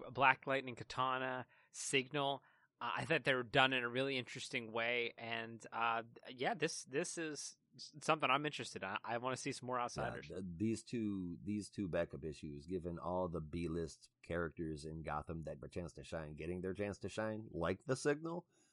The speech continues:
Speaker 2: I am all about that. And, uh, Batman Universe,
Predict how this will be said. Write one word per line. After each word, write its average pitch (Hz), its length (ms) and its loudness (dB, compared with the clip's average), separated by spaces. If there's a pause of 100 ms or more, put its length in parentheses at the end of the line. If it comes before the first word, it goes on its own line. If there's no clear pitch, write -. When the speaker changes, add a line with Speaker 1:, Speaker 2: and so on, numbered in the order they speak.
(160)
Speaker 2:
I 113 460 2
am 92 240 -6
all 87 260 -4
about 80 360 -6
that. 71 240 -14 (680)
And, 87 280 -2
uh, 67 260 -4 (160)
Batman 85 640 -2
Universe, 69 640 -10